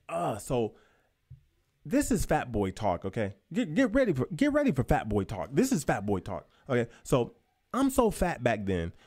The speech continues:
I had to time putting my sock on. So I'm like, "All right, one, two, three." I'm like, "Oh." And if I missed, I had to do another three count and try again. Not a good look, guys. Not a good look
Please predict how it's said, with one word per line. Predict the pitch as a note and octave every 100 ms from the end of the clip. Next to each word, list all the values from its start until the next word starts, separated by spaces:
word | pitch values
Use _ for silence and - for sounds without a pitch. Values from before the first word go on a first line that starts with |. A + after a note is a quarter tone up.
| _ _ _ -
I | F#3+
had | G#3+ F#3+ -
to |
time | C3+ - F#3 E3+ C3 - - -
putting | E3+ C#3+
my | C3
sock | A#2+ D3+ D3 -
on. | G#2 -
So | -
I'm | C#3
like, | B2 F2 -
"All | A#2+
right, | G#2+ D#2
one, | B2+ A#2+ F2+
two, | - - F3+ - -
three." | G#3 G3+
I'm | G3+
like, | F#3 A3+
"Oh." | B3 - -
And | D#3
if | D3 C3+
I |
missed, | B2 G#3 E3 C3 - -
I |
had | B2+ C#3 C3
to | A2+ - _ C#3
do | B2+ D3+
another | F3 F3+ G3
three | F3+ D3
count | C#3+ A#2+ A#2 - -
and | B2 -
try | D3 B2+
again. | A2 A2+ A#2+ F#2 - - - -
Not | A#2 A2+ B2 B2
a | B2+
good | G#2+ B2+ A2
look, | A2+ A2 G#2+
guys. | G#2 G2+ - -
Not | A2+ A#2 C3+ C3 B2+ B2
a | A#2+
good | A2 B2 A#2+
look | A#2+ G#2+